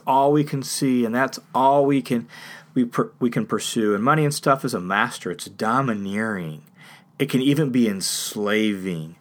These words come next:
It's like having another master in life. And, and you can see this in so many ways, right? The more stuff you get, the more,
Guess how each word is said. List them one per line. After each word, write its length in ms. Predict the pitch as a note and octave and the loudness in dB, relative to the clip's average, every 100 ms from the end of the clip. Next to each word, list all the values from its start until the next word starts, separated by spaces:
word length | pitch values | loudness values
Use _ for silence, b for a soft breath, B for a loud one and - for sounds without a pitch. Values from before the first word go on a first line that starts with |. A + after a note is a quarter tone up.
| - | -8
It's 180 | A#2+ C#3 | 0 2
like 180 | B2+ | 2
having 400 | - D3 D3+ D3 | 0 0 2 2
another 340 | B2+ B2+ A#2+ G2 | 2 2 2 0
master 640 | G2 A2+ B2+ - - B2 | 0 2 2 0 -2 0
in 140 | G#2+ G2+ | 0 0
life. 260 | A2+ G#2 - B B B B | 0 0 -4 B B B B
And, 200 | C3+ C#3+ - | -4 -4 2
and 100 | D3 | 2
you 60 | |
can 160 | - C#3+ | 2 0
see 200 | - E3 | 2 2
this 180 | D#3+ C#3 | 2 -2
in 80 | A#2 | -4
so 280 | - D#3 | 2 4
many 180 | D#3 D3+ | 4 4
ways, 440 | C#3 C3+ A#2+ G2 - | 4 4 4 0 0
right? 220 | C3+ C#3+ B | 0 0 B
The 100 | C3 | -2
more 220 | C3 D#3 D3+ | 4 4 4
stuff 420 | - F#3 E3 D3+ | 0 2 2 2
you 100 | C#3 | 0
get, 360 | A#2+ D#3+ - | 2 0 0
the 80 | B2+ | -2
more, 340 | B2 C#3 D3 | 2 4 4